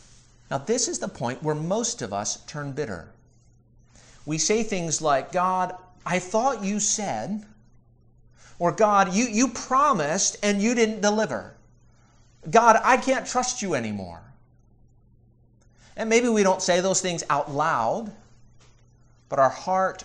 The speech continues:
quietly turns cold and bitter as we experience the gap between, uh, unrealistic expectations and bitter disappointment. Or, or worse, the gap between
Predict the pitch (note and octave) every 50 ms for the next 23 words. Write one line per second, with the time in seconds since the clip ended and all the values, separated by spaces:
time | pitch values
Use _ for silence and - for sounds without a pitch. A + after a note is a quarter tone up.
0 | - - - - - - E3+ E3+ F3 F3 - - D3+ D3 D#3 D#3 D3 D3 - -
1 | - - - D3+ C3 A#2+ A#2 A#2 - - - - - E3 E3 E3 D#3+ D#3+ D#3+ D#3+
2 | D#3 D3 - - - - - _ C3+ B2+ B2 B2 A#2 A2+ C#3 C#3 A#2+ A2+ G#2 G2
3 | - - - - C#3+ B2+ C3 C#3+ C#3+ C3 - - - - - F3 G3 G#3+ A3 G#3
4 | - F#3 - D#3+ D3 C3 B2 A#2 - G3 G#3 G3+ D#3 A#2+ A2 A#2+ E3 - - -
5 | - - - - - C3+ - E3 E3 D#3+ D3+ D3 C#3+ C#3 - - - - - -
6 | _ _ - A#2+ G#2+ - - - - D#3+ F3+ G#3 G#3+ G#3 F#3+ F#3+ F#3+ - - F#3
7 | E3 F3 E3+ - - - D#3 D3 - - F3 F#3 F3+ - - G#2+ F#2+ - D3+ D#3+
8 | - - - - _ _ _ _ _ _ _ _ _ - _ _ - B2+ B2+ B2+
9 | A#2 C#3 C#3+ C3 B2+ A#2+ A#2+ A#2 - A#2+ G#2+ - C3 A#2+ - - F#2 F2+ - -
10 | - - - - - _ - - F3 F#3+ G3 F3 E3 - - - D#3 D#3 C#3+ C3+
11 | C3+ D#3+ B3+ C#4+ G3+ D3 D3 - - - D3 B2+ - E3 F#3+ A3 A3 F#3 - -
12 | D#3 - - F#3 F3 E3 D#3